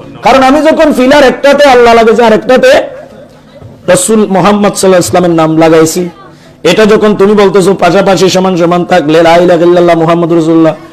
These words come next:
পাশাপাশি থাকলে শিরক হবে, তো তুমি এক গালে দুটোটা একসাথে কেমনে উচ্চারণ করবে? এই জন্য তোমার জন্য দুইটা মুখের দরকার।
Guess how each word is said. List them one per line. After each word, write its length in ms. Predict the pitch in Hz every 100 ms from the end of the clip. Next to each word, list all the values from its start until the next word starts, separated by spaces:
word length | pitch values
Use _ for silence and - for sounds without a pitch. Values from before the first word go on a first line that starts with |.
| - -
পাশাপাশি 460 | 196 208 240 214 214
থাকলে 280 | 208 180
শিরক 400 | 175 185 208 214
হবে, 200 | 180 160 143 - - - -
তো 80 | 277
তুমি 260 | - 269 302
এক 280 | 254 208
গালে 380 | 262 262 269 247 - - 175
দুটোটা 280 | 285 311 302
একসাথে 420 | 269 302 311 294
কেমনে 260 | 262 262
উচ্চারণ 420 | 277 - 240 226 220
করবে? 340 | 214 202 185 - - -
এই 180 | 202
জন্য 240 | 240 254 254
তোমার 360 | 240 226 247
জন্য 280 | 208 254 247
দুইটা 380 | 208 226 226 269 262 - 175
মুখের 340 | 180 202 156
দরকার। 320 | 156 139 123